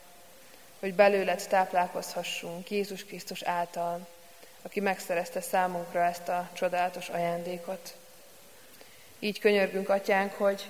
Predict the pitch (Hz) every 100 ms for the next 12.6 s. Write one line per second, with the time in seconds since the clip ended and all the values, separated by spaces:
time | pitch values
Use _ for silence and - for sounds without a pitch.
0 | - - - - - - - - 202 -
1 | 208 208 202 202 202 214 190 196 196 185
2 | 180 196 185 - 196 185 180 190 - -
3 | - 214 208 214 180 185 - 214 190 185
4 | 180 175 - 202 196 185 185 180 180 180
5 | 175 180 185 - - - - - 214 202
6 | 185 - - 196 190 190 185 180 180 190
7 | 208 190 - 220 - 190 180 175 - 190
8 | 180 180 180 175 180 180 175 175 180 170
9 | 175 175 180 - - - - - - -
10 | - - - - - - - - 208 208
11 | 214 202 180 214 - - 208 190 190 -
12 | 170 175 175 175 175